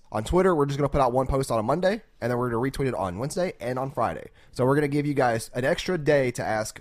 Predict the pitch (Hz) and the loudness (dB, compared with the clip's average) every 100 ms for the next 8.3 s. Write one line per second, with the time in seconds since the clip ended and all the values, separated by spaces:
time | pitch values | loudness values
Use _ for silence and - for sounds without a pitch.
0 | _ - 123 - - - - - - - | _ -4 -4 -4 -16 -18 -18 -20 -20 -20
1 | - _ _ _ - 101 107 160 233 113 | -20 _ _ _ -20 -12 2 4 6 4
2 | 87 95 120 - - - _ _ _ 127 | 2 -6 -10 -18 -20 -20 _ _ _ -6
3 | 120 160 190 190 170 185 175 165 147 180 | 0 4 4 2 0 0 0 -2 0 2
4 | 202 190 175 165 143 156 139 139 - 131 | 4 2 0 2 2 2 2 -2 -2 -4
5 | - 143 123 117 120 131 120 123 143 156 | -2 2 4 4 2 2 4 4 2 2
6 | 135 - 131 123 110 127 151 147 120 143 | -2 -2 -2 -2 2 4 6 4 2 4
7 | 151 147 147 123 - - 113 120 123 - | 4 2 2 0 -2 -4 -2 0 -2 -2
8 | 123 117 113 | -2 0 -2